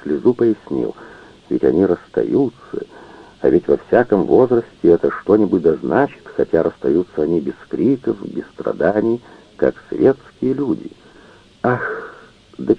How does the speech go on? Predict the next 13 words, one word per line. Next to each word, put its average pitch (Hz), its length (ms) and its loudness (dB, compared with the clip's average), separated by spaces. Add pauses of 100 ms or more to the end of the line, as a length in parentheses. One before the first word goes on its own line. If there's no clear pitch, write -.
чего 202 200 4
там - 200 -2 (140)
светские 107 640 0
люди? - 440 -2 (800)
Двадцать - 680 -2
пять 120 340 0
тысяч 120 340 -4 (160)
франков. 110 500 -2 (580)
Дора 139 340 4
это 156 160 0
нисколько 170 500 0
не 156 140 2
взволновало. 107 720 -2